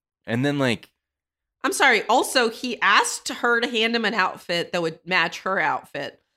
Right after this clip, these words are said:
Speaker 2: And then he <laughs> jumped directly into a pool with it on?
Speaker 1: Yeah.
Speaker 2: But also the outfit looked like a bathing suit? Like, I had so many questions.
Speaker 1: Yeah, I didn't under-, the, that was a whole,
Speaker 2: And then he
Speaker 1: ah.
Speaker 2: walked around with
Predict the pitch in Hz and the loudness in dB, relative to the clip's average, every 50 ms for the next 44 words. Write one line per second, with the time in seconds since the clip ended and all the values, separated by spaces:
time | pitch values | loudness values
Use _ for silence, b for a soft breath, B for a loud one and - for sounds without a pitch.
0 | _ _ _ _ - 185 196 214 226 233 233 240 202 202 202 160 156 180 254 233 | _ _ _ _ -6 -2 0 0 0 0 -2 -4 -6 -6 -8 -8 -6 -2 0 0
1 | 220 214 247 208 185 208 202 160 - - - - - - 220 202 196 196 202 240 | 2 0 0 0 -2 -2 -2 0 -2 -2 -4 -6 -8 -6 -4 -2 -2 -2 -2 -4
2 | - 240 175 190 208 - - 208 185 190 196 208 220 233 240 262 262 302 294 254 | -4 -4 -4 -4 -6 -6 -6 -4 -2 0 0 0 0 0 0 -2 0 0 0 0
3 | - - _ - 127 135 160 190 226 285 415 508 539 _ _ - 95 92 92 87 | -2 -4 _ -2 0 0 0 0 -2 -4 -6 -10 -14 _ _ -6 -2 0 0 2
4 | 85 85 80 78 78 78 80 78 226 226 233 240 247 240 - 349 294 269 247 214 | 2 2 2 2 2 0 0 0 0 2 4 2 2 2 0 -2 -2 0 2 2
5 | 208 208 220 - - 302 269 - 151 180 202 208 208 - 233 220 - 175 160 - | 2 2 2 0 -2 -2 -2 -2 -2 -6 -6 -6 -4 -6 -6 -4 -2 -4 -4 -4
6 | 143 147 170 196 233 285 302 302 - - 330 330 330 330 311 - _ _ _ _ | -4 -4 -4 -4 -4 -6 -8 -8 -8 -6 -6 -4 -4 -6 -8 -10 _ _ _ _
7 | - 180 196 - - 226 262 320 392 302 - - - - 233 220 220 214 202 190 | -6 -6 -4 0 2 2 4 4 2 2 0 -4 -4 -2 0 0 2 2 0 0
8 | 180 185 - 175 156 160 - - - 127 135 143 143 143 - - - - _ _ | -2 -2 -4 -4 -4 -2 -4 -8 -10 -10 -12 -14 -16 -20 -20 -20 -20 -20 _ _
9 | _ _ 101 95 95 87 85 82 82 78 - - 107 120 120 110 98 92 87 85 | _ _ 0 2 4 4 6 6 4 4 4 2 2 2 2 2 0 0 -2 -4
10 | 82 82 - _ _ _ 107 104 98 98 90 _ _ _ _ _ _ - 120 113 | -4 -8 -12 _ _ _ -4 -2 -2 -4 -10 _ _ _ _ _ _ 0 2 2
11 | 101 80 87 85 82 85 90 85 85 82 - - 85 85 85 85 80 82 82 - | 2 0 -2 -6 -6 -6 -4 -4 -4 -4 -6 -6 -6 -4 -4 -4 -4 -6 -6 -8
12 | - - _ _ _ _ _ _ _ _ _ _ _ _ _ _ _ _ - 202 | -10 -12 _ _ _ _ _ _ _ _ _ _ _ _ _ _ _ _ -4 -2
13 | 208 220 240 247 277 320 262 226 190 185 208 233 233 - - 214 208 180 120 117 | 0 2 2 2 2 0 0 2 2 2 2 2 0 -4 -4 -4 -4 -2 0 0
14 | 156 185 202 226 233 220 220 214 - | 2 2 2 2 0 -2 -4 -6 -6